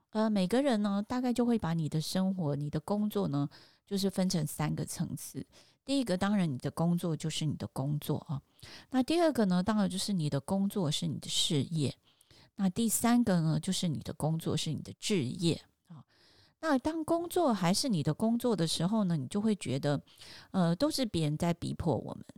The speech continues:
而且呢，你会觉得说这个工作其实不是你自己想要的哦。你总是会觉得说，好像这些工作呢，都是别人来逼你的，然后你每个月、每一天都有不同的目标在完成，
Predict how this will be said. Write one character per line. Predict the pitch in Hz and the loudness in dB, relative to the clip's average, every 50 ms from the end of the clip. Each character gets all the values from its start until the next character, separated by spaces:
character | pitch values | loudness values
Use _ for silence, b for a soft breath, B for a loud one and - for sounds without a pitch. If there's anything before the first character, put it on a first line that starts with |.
| - _ _ | -20 _ _
而 | - 226 | -2 0
且 | - - 277 240 | 2 2 2 2
呢， | 202 208 208 | 4 2 2
你 | 208 196 147 | 2 2 0
会 | 160 226 240 214 190 185 185 | 0 0 0 0 0 -2 -4
觉 | - - 123 131 | -4 -2 -2 0
得 | - - | 0 -2
说 | 151 - 175 160 | -2 -2 -2 -2
这 | 170 - 226 | -2 -4 -4
个 | - 190 180 | -2 -2 -2
工 | - - 190 180 180 185 | -2 -2 0 0 2 2
作 | 190 - 214 180 151 135 B B B B B B B B | 2 2 4 4 4 2 B B B B B B B B
其 | B - 226 233 | B -2 0 2
实 | 233 - - 185 170 147 165 165 - - | 2 2 2 2 2 2 0 -2 -4 -4
不 | - 220 254 | -2 -2 0
是 | - - 311 | 0 0 0
你 | 226 165 139 | 0 0 -2
自 | - - 190 | -2 -4 -4
己 | 175 - 147 | -4 -2 -2
想 | - - 135 - - 151 | -2 -2 -4 -4 -2 0
要 | 165 156 123 - | 0 0 0 -2
的 | - - - - _ _ _ _ _ | -4 -8 -10 -12 _ _ _ _ _
哦。 | - 143 120 156 - _ _ _ _ _ _ _ _ _ _ _ _ _ _ _ _ _ _ _ | -8 -8 -8 -8 -10 _ _ _ _ _ _ _ _ _ _ _ _ _ _ _ _ _ _ _
你 | - 180 185 208 | -8 -4 -2 0
总 | - 208 185 190 | 4 4 4 4
是 | 190 240 | 4 2
会 | 262 262 247 | 2 0 2
觉 | - 190 175 | 0 0 0
得 | 180 185 | 0 0
说， | 185 - 220 214 220 - B B B B B B | 0 0 -2 -2 -2 -4 B B B B B B
好 | - - 180 202 | -4 0 2 2
像 | 220 262 262 | 2 2 2
这 | 247 254 262 | 0 -2 -2
些 | 247 269 262 | 0 0 0
工 | - 247 240 247 | 0 0 0 0
作 | 240 254 226 202 | 0 0 0 2
呢， | 185 175 165 175 | 2 0 0 0
都 | 202 208 214 | 0 0 0
是 | 208 - 220 202 | 0 0 -2 -2
别 | - - 175 175 208 | 0 0 2 2 4
人 | 220 196 160 156 | 2 2 2 0
来 | 160 151 165 | 0 -2 -2
逼 | - - 180 185 | -2 -2 0 0
你 | 185 180 165 - - | 0 0 0 -2 -4
的， | - - - - - - | -8 -12 -12 -12 -8 -4
然 | - 185 | -2 0
后 | 208 214 | 2 2
你 | 196 170 165 | 2 2 0
每 | 156 143 151 131 | 0 0 0 0
个 | 151 135 | 0 0
月、 | 110 156 180 156 - - B B B B B B - | 2 2 2 0 0 -2 B B B B B B -6
每 | - - 131 | -4 -2 -2
一 | - - - | -2 -4 -6
天 | - - - 208 202 202 | -6 -2 0 0 2 2
都 | 202 208 196 | 2 2 0
有 | 190 165 | 0 0
不 | - - 185 | -2 -4 -6
同 | 180 - 170 151 | -4 -4 -2 -2
的 | 151 151 | 0 0
目 | 170 180 175 | 0 0 -2
标 | 151 - 143 143 156 | 0 0 -2 -2 -2
在 | 147 - 160 151 | -2 -2 -2 -2
完 | 135 135 - - - 156 | -2 -2 -4 -4 -4 -6
成， | - - 165 - - 170 | -6 -6 -6 -6 -6 -8